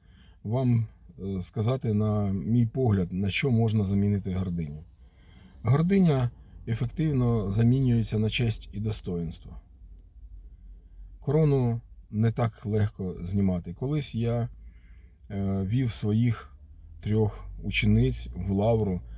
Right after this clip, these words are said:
і у всіх було одна, одне питання. Гординя заважала жити.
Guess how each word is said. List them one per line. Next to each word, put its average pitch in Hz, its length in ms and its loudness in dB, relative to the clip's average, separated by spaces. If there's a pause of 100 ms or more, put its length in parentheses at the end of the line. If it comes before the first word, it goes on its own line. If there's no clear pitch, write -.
(600)
і 107 200 4
у 107 80 4
всіх 123 280 2
було 101 540 2
одна, 98 540 0 (340)
одне 101 260 2
питання. 85 580 -6 (1200)
Гординя 135 640 4 (800)
заважала 98 540 0
жити. 85 300 -4